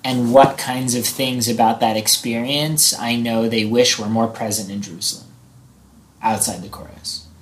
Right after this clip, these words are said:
I think the first thing that's critical is that they feel that the chorus is a place where people accept them for who they are, regardless of where they come from, regardless of whether they're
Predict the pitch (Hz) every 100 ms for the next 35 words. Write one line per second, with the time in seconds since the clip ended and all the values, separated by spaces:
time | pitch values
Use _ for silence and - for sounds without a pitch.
0 | - - - - - - 123 135 156 147
1 | 160 - 151 156 - 151 139 131 117 -
2 | - 123 135 170 170 160 131 127 120 120
3 | - 156 143 135 127 - 135 135 123 117
4 | - 120 117 113 117 113 120 117 120 110
5 | 120 113 117 107 113 101 92 82 - -
6 | - - - - - - - - - -
7 | 117 113 120 123 120 - 113 107 107 104
8 | 151 147 151 139 139 135 - - - -
9 | 120 107 113 113 113 120 113 - - -
10 | 110 104 110 104 107 104 101 101 101 101